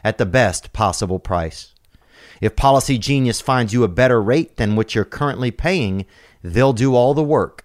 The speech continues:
to get you switched. Own a car? Policy Genius will compare your home and auto policies across different insurance, insurers, and even mix and match.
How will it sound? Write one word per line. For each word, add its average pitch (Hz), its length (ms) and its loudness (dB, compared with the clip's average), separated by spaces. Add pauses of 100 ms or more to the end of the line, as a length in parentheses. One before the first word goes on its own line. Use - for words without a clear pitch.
(100)
to 120 100 -8
get 95 320 -4
you 98 180 -4
switched. - 680 -8 (500)
Own 117 180 2
a 117 80 0
car? 160 420 0 (540)
Policy 120 460 0
Genius 120 560 -2
will 113 120 2
compare 135 480 0
your 147 200 2
home 165 340 -2 (380)
and 135 600 -2 (400)
auto 139 420 4
policies 160 840 -2 (160)
across 123 400 0
different 151 340 0
insurance, 101 680 -6 (280)
insurers, - 720 -4 (960)
and 120 240 0
even 123 380 -2
mix 110 260 0
and 131 120 0
match. - 520 -6